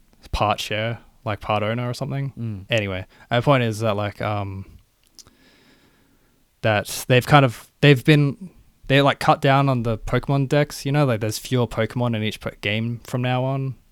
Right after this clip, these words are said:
Speaker 1: seemingly, like,
Speaker 2: Mm.
Speaker 1: and
Speaker 2: Yeah.
Speaker 1: they've, like, that was, you know, a measure to hopefully cut back on work with Sword and Shield, and they, like, I'm pretty sure they put, I think either they
Speaker 2: Some
Speaker 1: bought
Speaker 2: back
Speaker 1: or they
Speaker 2: in
Speaker 1: kind of,
Speaker 2: D L C.
Speaker 1: the Creature Inc,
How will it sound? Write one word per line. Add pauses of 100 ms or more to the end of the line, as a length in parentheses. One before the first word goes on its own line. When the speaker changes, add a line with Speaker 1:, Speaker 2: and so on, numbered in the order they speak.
Speaker 1:
seemingly, (140)
like,
Speaker 2:
Mm. (360)
Speaker 1:
and
Speaker 2:
Yeah.
Speaker 1:
they've,
like,
that
was,
you
know,
a
measure
to
hopefully
cut
back
on
work
with
Sword
and
Shield, (480)
and
they,
like, (420)
I'm
pretty
sure
they
put, (680)
I
think
either
they
Speaker 2:
Some
Speaker 1:
bought
Speaker 2:
back
Speaker 1:
or
they
Speaker 2:
in
Speaker 1:
kind
of,
Speaker 2:
D
L
C. (480)
Speaker 1:
the
Creature
Inc,